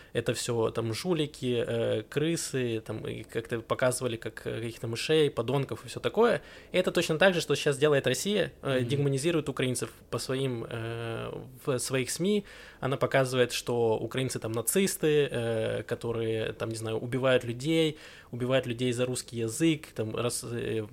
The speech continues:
Speaker 1: э, как это был, распятый мальч-, ме-, э, мальчик, э, все вот эти вот темы.
Speaker 2: Да.
Speaker 1: И все занимаются дегуманизацией,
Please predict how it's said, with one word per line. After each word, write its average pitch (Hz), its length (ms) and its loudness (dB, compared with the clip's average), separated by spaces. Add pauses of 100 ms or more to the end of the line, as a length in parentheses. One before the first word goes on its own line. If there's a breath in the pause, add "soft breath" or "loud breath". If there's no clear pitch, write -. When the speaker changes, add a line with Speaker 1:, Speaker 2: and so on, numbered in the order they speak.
(200)
Speaker 1:
э, 107 300 -6 (340)
как 117 200 -4
это 113 160 -2
был, 110 240 -2
распятый 127 360 4
мальч-, 151 480 4
ме-, 139 280 2
э, 113 240 0
мальчик, 131 500 -2
э, 113 140 -6
все - 180 -2
вот 131 140 -2
эти 127 100 -4
вот 123 160 -2
темы. 160 300 4
Speaker 2:
Да. 104 140 -2 (200 loud breath)
Speaker 1:
И 127 60 -4
все 175 160 2
занимаются 151 340 2
дегуманизацией, 147 720 2